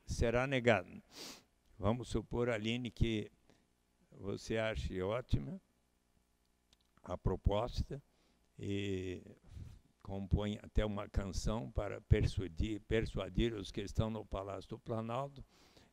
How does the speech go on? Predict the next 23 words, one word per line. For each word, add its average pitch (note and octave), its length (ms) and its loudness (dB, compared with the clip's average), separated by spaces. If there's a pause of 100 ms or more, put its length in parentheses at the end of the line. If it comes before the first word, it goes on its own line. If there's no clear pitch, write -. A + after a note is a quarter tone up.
e G#2+ 220 0
esses A#2+ 400 -2
digam, A2 540 -2 (140)
de F#2+ 200 -4
fato, G#2+ 400 0
é F#2 40 -2
uma F#2 200 -4
boa F2 220 -2
ideia, C3 480 4 (840)
e A#2 400 0
então B2 580 2 (1300)
vamos G#2+ 500 -4
constituir G#2 800 4
um F#2 200 -4
grupo G#2 440 0
de F2+ 180 -4
trabalho A2 600 4
para A2 280 -2
estudar G#2 480 0
as A2 200 6
etapas A#2+ 720 4
em A2+ 160 4
direção G#2 760 0